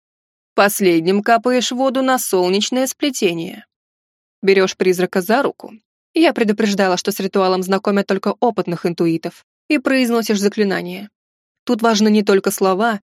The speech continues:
но и интонации, голосовые вибрации.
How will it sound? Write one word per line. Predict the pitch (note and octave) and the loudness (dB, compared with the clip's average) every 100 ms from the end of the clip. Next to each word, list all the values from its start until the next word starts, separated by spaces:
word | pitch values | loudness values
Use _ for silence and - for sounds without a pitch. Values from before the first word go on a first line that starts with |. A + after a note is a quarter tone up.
| _ | _
но | C4+ C#4+ | -2 2
и | A#3 G3 | 2 2
интонации, | F#3 F3+ F3+ F3+ - - G#3 | 2 2 2 0 -2 -2 0
голосовые | G3+ B3 C4 C4 A#3 G#3+ | 2 2 2 2 2 4
вибрации. | G3+ F#3 F3 E3+ - - A3+ A3 | 4 4 2 2 -2 -4 -4 -4